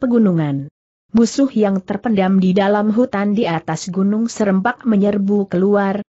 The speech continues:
ada yang sembunyi di belakang serakan batu,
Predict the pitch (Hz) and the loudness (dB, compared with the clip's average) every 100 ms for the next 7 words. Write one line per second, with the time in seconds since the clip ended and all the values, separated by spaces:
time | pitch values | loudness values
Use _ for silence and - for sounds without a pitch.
0 | - 226 208 208 196 196 202 196 190 196 | -4 0 4 4 2 0 0 2 2 2
1 | 202 202 196 185 170 160 156 - 208 185 | 0 -2 0 0 0 -4 -4 -4 -4 -2
2 | 202 233 226 208 208 233 233 | -2 2 2 0 -2 -2 -2